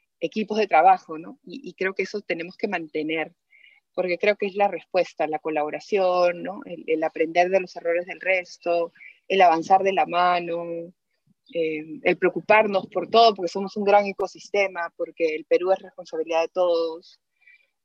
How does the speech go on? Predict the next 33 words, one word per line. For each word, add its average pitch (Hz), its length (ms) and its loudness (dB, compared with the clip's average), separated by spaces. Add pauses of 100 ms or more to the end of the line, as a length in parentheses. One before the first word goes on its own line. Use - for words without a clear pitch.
(140)
Y, 185 440 -6
y 190 420 -8
con 202 200 4
todo 247 180 8
lo 254 100 6
que 240 80 0
conversamos 208 500 2
anteriormente 214 600 0
de 220 80 4
la 208 80 -6
inclusión 214 680 0
y 196 80 -8
la 175 140 4
diversidad, 180 720 4 (880)
suena 226 400 4
que 180 340 0
no 202 140 -4
nos 220 140 -4
libramos 214 440 2
de 214 80 -4
que 196 100 -2
la 190 60 -4
innovación, 175 500 -4
pues, 208 220 -4
ponga 208 380 -2
su, 165 680 -10
su - 160 -12
grano 220 300 4
de 208 60 6
arena 214 400 2
y 190 100 -6
sea, 196 360 2
pues, 208 340 -4